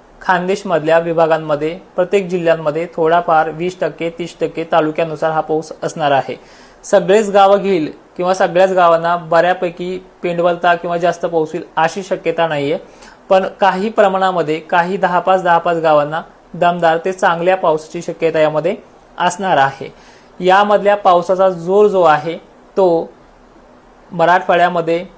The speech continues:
किंवा पश्चिम महाराष्ट्रामध्ये अति प्रमाणात किंवा नुकसानच करेल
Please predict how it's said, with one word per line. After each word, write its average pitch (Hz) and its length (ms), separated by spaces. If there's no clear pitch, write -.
किंवा 180 180
पश्चिम 185 500
महाराष्ट्रामध्ये 165 640
अति 220 280
प्रमाणात 180 480
किंवा 156 320
नुकसानच 190 680
करेल 185 260